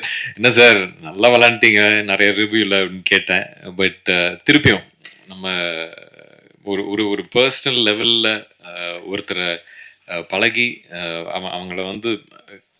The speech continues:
அவங்கள பத்தி கத்துக்கிற இடம் அங்க இருந்துச்சு. So அந்த மாதிரி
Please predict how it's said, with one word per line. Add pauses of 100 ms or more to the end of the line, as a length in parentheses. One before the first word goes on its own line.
(160)
அவங்கள
பத்தி (300)
கத்துக்கிற
இடம்
அங்க
இருந்துச்சு.
So
அந்த
மாதிரி